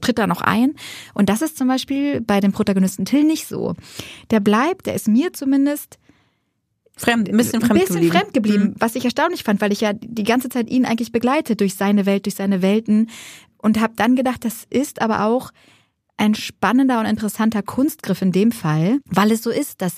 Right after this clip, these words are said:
Speaker 1: auch diese Welten der Erwachsenen und der Teenager und die Welten der Schule und des Age of Empires und so, das bleibt dem jeweils anderen immer fremd. Und dieser Effekt hat interessanterweise auch die Form des Buches auf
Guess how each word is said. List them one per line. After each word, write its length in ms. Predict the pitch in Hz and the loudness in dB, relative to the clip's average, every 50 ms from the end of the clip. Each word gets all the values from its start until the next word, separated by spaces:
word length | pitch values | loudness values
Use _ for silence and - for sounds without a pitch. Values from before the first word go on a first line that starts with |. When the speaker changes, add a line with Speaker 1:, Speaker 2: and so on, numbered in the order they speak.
| - - | -6 -6
Speaker 1:
auch 140 | 185 190 | -6 -4
diese 240 | - - 202 196 180 | -4 -4 -2 0 2
Welten 260 | 196 208 226 226 220 | 2 2 0 2 0
der 80 | 202 - | 0 0
Erwachsenen 640 | 113 180 202 240 233 - - - 202 196 190 175 | 0 0 0 -2 -4 -4 -6 -4 -2 -2 -2 0
und 300 | 175 185 180 180 - - _ _ - - _ _ - | 0 0 -2 -2 -4 -12 _ _ -20 -20 _ _ -4
der 100 | - 180 | -4 -4
Teenager 720 | - - 247 247 226 - 202 202 196 196 196 190 185 - - | -2 -2 -2 0 0 0 0 0 0 0 0 2 0 0 2
und 220 | 180 175 170 - | 0 0 0 0
die 80 | 190 175 | 0 0
Welten 400 | 190 185 185 - - 190 180 - | 0 0 0 0 0 0 2 2
der 260 | 190 185 180 185 185 - - - - - - | 0 0 0 0 -2 -4 -10 -20 -20 -16 -10
Schule 600 | - - - 277 254 262 240 226 214 208 190 - | -8 -6 -4 -2 0 2 2 4 4 2 0 -2
und 260 | - - 190 185 170 - _ _ - | -2 -2 0 -2 -2 -4 _ _ -4
des 240 | 196 190 - - - | -4 -4 -2 -2 0
Age 160 | 208 214 - | 0 0 0
of 100 | 214 208 - | -2 -2 0
Empires 500 | - 214 226 214 220 208 202 202 202 214 | 2 0 2 2 0 0 0 0 -2 -2
und 60 | 196 | -2
so, 120 | 196 202 196 - - - - _ _ - | -2 -2 -2 -6 -14 -20 -20 _ _ -6
das 160 | 208 - - | -6 -6 -4
bleibt 500 | - 233 226 262 330 359 - - _ - | -2 -2 0 2 0 0 -2 -4 _ 2
dem 160 | 214 196 190 | 2 4 4
jeweils 340 | 185 196 185 190 175 - - | 4 2 2 2 0 -2 -2
anderen 380 | 175 180 180 175 165 160 160 | 0 0 2 2 2 2 2
immer 220 | - 165 160 156 156 | 2 2 2 2 0
fremd. 480 | - - - 160 160 156 160 160 - | -2 -2 -2 0 0 0 0 -2 0
Und 140 | 196 180 170 | 0 0 2
dieser 220 | 196 208 190 202 - | 2 2 0 0 -2
Effekt 520 | 170 - - - 277 330 - - _ - _ _ _ - | -2 -4 0 -2 -2 -2 -2 -8 _ -20 _ _ _ -10
hat 180 | - - 233 - | -4 -4 -2 0
interessanterweise 800 | 226 220 - 208 - 208 190 190 180 180 185 202 202 190 196 - | 0 -2 -2 -2 -2 -2 0 0 0 0 2 0 0 -2 -2 -6
auch 100 | - - | -8 -8
die 200 | - - 180 175 | -8 -10 -8 -8
Form 520 | 170 - - 226 226 254 277 302 320 330 - _ _ _ _ _ _ _ _ _ _ _ - | -6 -2 0 2 2 2 2 0 0 -4 -6 _ _ _ _ _ _ _ _ _ _ _ -8
des 140 | 208 185 - | -8 -4 0
Buches 320 | 214 240 240 - 254 233 | 0 0 0 0 -2 -2
auf 200 | - 214 202 - | -2 -6 -8 -8